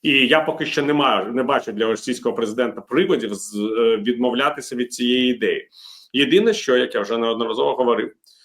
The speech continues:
можливо, економічний стан Росії не такий,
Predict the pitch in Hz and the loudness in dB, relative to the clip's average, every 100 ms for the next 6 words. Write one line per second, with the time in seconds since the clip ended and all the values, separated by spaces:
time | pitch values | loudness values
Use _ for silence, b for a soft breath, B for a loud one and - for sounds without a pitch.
0 | b b b 120 127 127 139 190 190 - | b b b 0 4 4 6 6 6 2
1 | 165 - 143 151 165 160 131 120 - 147 | -4 -2 2 4 2 0 -2 -4 0 2
2 | 135 117 123 - 185 190 135 135 135 143 | 2 0 -2 -2 0 2 2 -2 -2 -4
3 | - 160 220 - | 0 0 0 -6